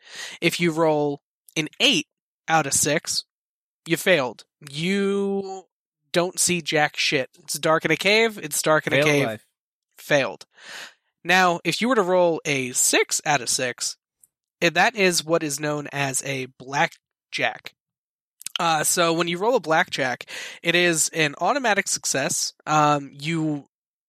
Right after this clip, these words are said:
Speaker 1: essentially do the thing as best you could possibly do.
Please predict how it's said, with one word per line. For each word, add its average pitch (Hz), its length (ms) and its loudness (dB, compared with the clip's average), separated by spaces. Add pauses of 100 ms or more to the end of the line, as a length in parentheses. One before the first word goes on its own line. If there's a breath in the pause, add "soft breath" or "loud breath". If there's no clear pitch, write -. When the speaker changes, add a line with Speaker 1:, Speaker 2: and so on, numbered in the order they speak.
(280)
Speaker 1:
essentially 247 600 4
do 180 360 0
the 185 120 4
thing 190 300 2
as 165 140 0
best 170 400 0
you 165 80 -4
could 143 160 -6
possibly 147 760 0
do. 190 420 -4